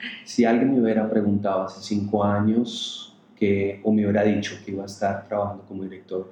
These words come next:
para Marangoni, que era un competidor mío muy fuerte,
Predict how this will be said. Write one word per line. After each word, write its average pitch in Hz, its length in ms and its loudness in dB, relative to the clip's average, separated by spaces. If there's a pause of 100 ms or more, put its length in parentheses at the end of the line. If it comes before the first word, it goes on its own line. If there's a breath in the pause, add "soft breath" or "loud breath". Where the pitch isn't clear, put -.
(160)
para 98 180 -4
Marangoni, 101 720 0 (100)
que 92 160 -2
era 90 160 -2
un 95 180 -8
competidor 95 840 -2
mío 101 440 0 (260)
muy 117 280 4
fuerte, - 500 -10